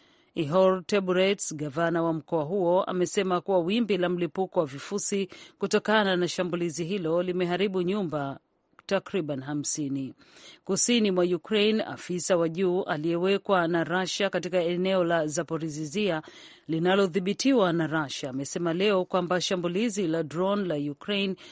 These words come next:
limeua watu wawili. Yevgeny Balitski, kupitia ujumbe wa Telegram,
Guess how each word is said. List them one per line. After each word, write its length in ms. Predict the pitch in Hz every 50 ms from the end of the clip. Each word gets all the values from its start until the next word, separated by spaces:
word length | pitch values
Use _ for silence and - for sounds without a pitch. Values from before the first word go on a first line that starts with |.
| - - -
limeua 440 | 226 226 208 208 208 220 220 208 196
watu 400 | 185 180 185 190 190 185 - -
wawili. 640 | 196 175 180 180 202 190 156 127 135 139 131 120 - _ _ _ _ _ _ _ _ _ -
Yevgeny 720 | 165 170 196 190 180 156 151 139 190 185 180 185 180 180
Balitski, 760 | 147 131 156 151 170 202 190 - - - - 202 202 208 220
kupitia 500 | - - 135 - 139 - - 190 175 175
ujumbe 460 | - 175 170 151 180 220 233 208 185
wa 100 | 175 156
Telegram, 680 | - - 190 190 190 180 156 135 151 165 175 196 208